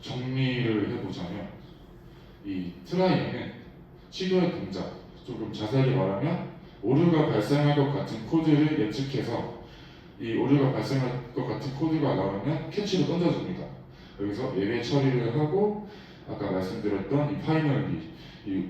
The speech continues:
옵션, 부가적인 옵션을, 어, 제가 설정을 해서 무조건 실행되는 코드, 무조건 실행을 시키는 코드를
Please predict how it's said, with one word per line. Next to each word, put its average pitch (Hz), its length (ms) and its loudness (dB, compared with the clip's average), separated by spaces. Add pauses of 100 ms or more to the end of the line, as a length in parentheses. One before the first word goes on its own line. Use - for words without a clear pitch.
옵션, - 540 2
부가적인 135 500 4
옵션을, 135 600 -2 (880)
어, 98 680 -6 (840)
제가 92 160 -6
설정을 156 460 2
해서 131 340 2 (220)
무조건 120 320 -2
실행되는 165 600 2
코드, 147 240 4 (880)
무조건 113 260 -6
실행을 160 340 4
시키는 135 440 0
코드를 135 460 0